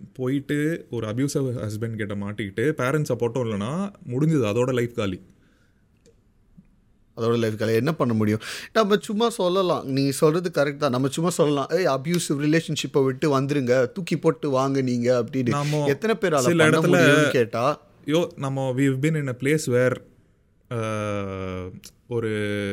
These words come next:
Speaker 1: ஓகே, இப்படி பண்ணா இ-, இ-, இப்படி, இப்படி சொல்லுவாங்களோ, அப்படி பண்ணா அப்படி சொல்லுவாங்களோ, அந்த மாதிரி நிலைமையில இருந்திருக்கோம். இ-, இ-, எப்படி
Speaker 2: ம்.
Speaker 1: பண்ணா என்ன பிரச்சனை வரும், என்ன பண்ணா, அந்த மாதிரி ஒரு பயத்திலேயே இருப்போம்.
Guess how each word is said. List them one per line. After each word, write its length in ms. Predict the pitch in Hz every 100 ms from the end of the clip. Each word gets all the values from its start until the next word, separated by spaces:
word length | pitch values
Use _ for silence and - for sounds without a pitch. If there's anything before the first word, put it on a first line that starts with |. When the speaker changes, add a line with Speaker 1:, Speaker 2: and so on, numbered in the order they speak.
| 98 92 _ _ _ _ - 101 -
Speaker 1:
ஓகே, 200 | 123 117
இப்படி 280 | 113 120 120
பண்ணா 680 | 117 120 120 120 120 113
இ-, 320 | 110 107 107 107
இ-, 200 | 107 104
இப்படி, 220 | 101 110
இப்படி 420 | 104 104 101 110 101
சொல்லுவாங்களோ, 400 | 110 98 98 98
அப்படி 220 | 98 107
பண்ணா 200 | 113 110
அப்படி 220 | 101 98
சொல்லுவாங்களோ, 680 | 110 101 95 95 95 92 87 - _ _ _ _ _
அந்த 260 | - 120 117
மாதிரி 360 | 117 135 156
நிலைமையில 480 | 135 120 123 123 113
இருந்திருக்கோம். 420 | 110 117 110 98 - - _ _ _ - - -
இ-, 140 | 123
இ-, 300 | - - 120
எப்படி 260 | 113 123 151
Speaker 2:
ம். 40 |
Speaker 1:
பண்ணா 260 | 110 104 127
என்ன 220 | 120 127
பிரச்சனை 360 | 123 117 113 107
வரும், 300 | 104 104 107
என்ன 280 | 101 120 127
பண்ணா, 540 | 113 110 113 113 113 107 101 98 95 98
அந்த 340 | - - 110 113
மாதிரி 560 | 113 123 135 123 113
ஒரு 180 | 107 104
பயத்திலேயே 760 | 98 113 143 147 131 143 139 127
இருப்போம். 320 | 110 101 -